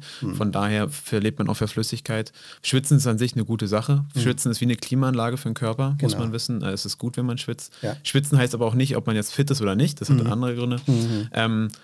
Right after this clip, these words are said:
Speaker 2: aber nichtsdestotrotz, wassermäßig sag ich immer, ist ein guter Richtwert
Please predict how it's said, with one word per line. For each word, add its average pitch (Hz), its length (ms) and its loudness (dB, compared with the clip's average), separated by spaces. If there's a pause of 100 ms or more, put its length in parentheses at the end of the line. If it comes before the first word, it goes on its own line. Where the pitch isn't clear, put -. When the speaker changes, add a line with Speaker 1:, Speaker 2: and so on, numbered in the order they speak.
(240)
Speaker 2:
aber 117 400 2
nichtsdestotrotz, 139 840 0 (460)
wassermäßig 139 800 4
sag 110 320 -2
ich 143 180 0
immer, 123 480 0
ist - 160 -6
ein 117 80 0
guter 123 340 0
Richtwert 104 640 -4